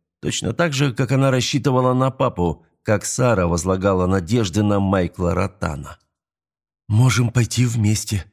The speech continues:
предложила она. Туми похлопал по своей ноге. «Вряд ли я гожусь для ходьбы и плавания по рекам,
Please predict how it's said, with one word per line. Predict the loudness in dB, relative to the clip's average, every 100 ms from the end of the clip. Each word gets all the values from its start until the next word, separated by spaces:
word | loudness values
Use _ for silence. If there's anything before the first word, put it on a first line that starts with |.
| _ _
предложила | -8 -2 -2 0 0 2
она. | 2 0 -4 _ _ _ _ -4
Туми | 0 0
похлопал | 0 -4 -2 -2 -2 -4
по | -4
своей | -4 -2 -2 -2
ноге. | -2 -4 -6 -12 -14 _ _ _ _ _ _ -8
«Вряд | -4 0 0 0
ли | 0
я | 0
гожусь | 0 -2 0 -2
для | 0 -2
ходьбы | 0 -2 0 0 0
и |
плавания | 0 0 2 0 0 0
по | 0 0
рекам, | 0 -2 -2 -2 -2